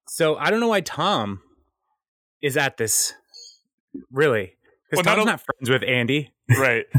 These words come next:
Speaker 2: Well, and not only that, but in the, he, he has a stethoscope in the opening shot. I'm like, "Where, where did he get that? Like, why does he have,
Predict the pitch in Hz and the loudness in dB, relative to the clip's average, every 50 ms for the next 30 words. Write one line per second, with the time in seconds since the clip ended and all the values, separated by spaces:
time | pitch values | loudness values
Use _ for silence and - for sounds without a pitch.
0 | - - - 175 170 160 151 156 175 180 170 160 151 139 123 147 147 143 131 - | 0 2 0 0 2 2 2 0 0 0 0 0 -2 0 0 2 2 2 0 0
1 | - 123 127 - - - 120 131 120 127 104 - - - - - - - - - | -2 -4 -4 -4 -2 -2 -2 0 2 0 0 0 -4 -10 -18 -20 -20 -10 -6 -2
2 | - - 180 - 147 107 151 180 196 185 175 139 - - 202 214 - 170 - - | 0 0 0 0 -2 -2 0 0 2 2 0 -2 -2 -2 -2 -2 0 -2 0 0
3 | - 107 98 101 - - - - 127 123 131 117 151 147 151 127 117 107 - 131 | 0 0 0 -2 -4 -10 -8 -4 -2 0 2 2 0 0 -2 -2 -2 -2 0 2
4 | - - - 127 131 131 120 - - _ - - - - - _ _ _ _ - | 2 2 2 0 -2 -2 -2 -4 -8 _ -20 -20 -20 -20 -20 _ _ _ _ -4
5 | 131 180 226 196 160 202 233 302 285 302 294 302 320 - - 135 110 104 - - | -2 0 0 2 0 0 0 0 -2 -2 -2 -2 -2 0 0 0 0 0 -2 -4
6 | 120 120 - 135 143 165 180 170 165 180 147 117 143 143 143 139 135 123 - - | -6 -2 0 0 0 0 0 -2 -2 -2 -2 -2 0 0 0 0 -2 -4 -8 -14